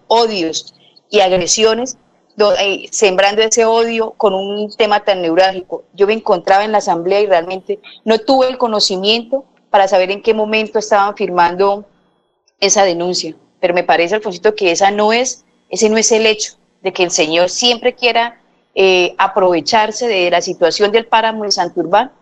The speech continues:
para ser populista, porque lo que hace es un populismo con un,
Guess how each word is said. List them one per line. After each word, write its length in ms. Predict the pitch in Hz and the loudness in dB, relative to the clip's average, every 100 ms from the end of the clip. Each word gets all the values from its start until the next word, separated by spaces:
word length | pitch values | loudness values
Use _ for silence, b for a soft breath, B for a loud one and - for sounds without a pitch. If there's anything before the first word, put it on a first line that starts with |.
| _ _ | _ _
para 200 | - 190 | -2 0
ser 220 | 190 220 214 | 2 0 0
populista, 640 | 262 220 208 269 - 254 | -2 0 0 0 0 0
porque 280 | 226 214 196 | 0 -2 -2
lo 160 | 220 | 0
que 100 | 240 | 2
hace 200 | 196 190 | 0 0
es 60 | 226 | -4
un 100 | 240 | -2
populismo 640 | 240 240 208 190 190 220 | -2 -2 -4 -6 -4 -4
con 180 | 226 202 | 0 -2
un, 220 | 185 190 | -2 -8